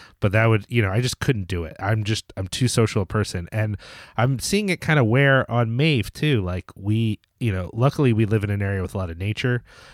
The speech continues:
and I feel more comfortable taking her to nature than I would to, like, a city street or something, just 'cause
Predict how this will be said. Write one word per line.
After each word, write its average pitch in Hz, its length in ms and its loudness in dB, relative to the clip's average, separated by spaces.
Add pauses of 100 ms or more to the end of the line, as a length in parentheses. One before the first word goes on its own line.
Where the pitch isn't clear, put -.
(140)
and 101 120 0
I 98 80 0
feel 117 260 4
more 110 160 0
comfortable 104 420 -2
taking 92 340 -6
her 98 120 -2
to 90 80 -2
nature 92 400 -4
than 85 100 -10
I 87 100 -6
would 87 220 -4
to, 92 120 -10
like, 85 320 -12 (280)
a 87 220 -10
city 87 400 -4
street 90 360 -6
or 85 60 -10
something, 85 380 -12
just 85 160 -10
'cause 85 300 -8